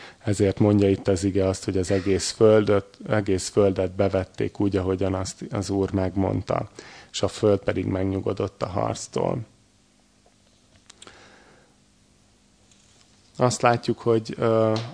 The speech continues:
a maradék, ö, a maradék, ö, városokat, a maradék falvakat, maradék területeket majd a törzseknek kellett elfoglalni.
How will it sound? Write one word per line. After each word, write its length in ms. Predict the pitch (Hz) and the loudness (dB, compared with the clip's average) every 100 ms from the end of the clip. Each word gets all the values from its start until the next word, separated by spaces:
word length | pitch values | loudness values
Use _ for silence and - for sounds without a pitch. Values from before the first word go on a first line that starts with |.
| 240 | -2
a 240 | 107 104 107 110 - - - _ - | 2 2 0 -6 -14 -20 -20 _ -4
maradék, 680 | 123 123 113 107 104 101 - | 2 4 4 2 0 0 2
ö, 220 | 104 104 107 104 - - - _ _ _ _ _ _ _ _ _ _ _ _ _ - _ _ | 2 2 0 -6 -12 -14 -16 _ _ _ _ _ _ _ _ _ _ _ _ _ -20 _ _
a 120 | - | -4
maradék, 640 | 113 113 110 104 101 95 - | 0 2 2 2 0 -2 -2
ö, 200 | 101 95 107 | 0 0 0
városokat, 800 | 104 107 107 101 - 104 - 104 | 2 6 6 4 0 -2 0 2
a 60 | 101 | 2
maradék 600 | 101 101 95 98 95 - - - - - | 2 2 2 0 -2 -4 -20 -20 -20 2
falvakat, 600 | 113 107 104 98 104 - | 6 6 4 0 0 0
maradék 500 | 110 104 95 98 - | 2 2 2 0 0
területeket 840 | - 104 101 98 - 101 104 98 | 0 2 2 2 0 -2 -2 -2
majd 260 | 101 98 98 | -2 -2 -2
a 60 | |
törzseknek 760 | 92 107 101 98 90 - 95 87 | 0 2 4 2 -2 -2 -4 -2
kellett 480 | 101 92 92 90 104 | 0 0 0 -2 0
elfoglalni. 880 | 98 95 98 98 107 113 113 57 | 0 0 -4 -2 -2 0 -2 -2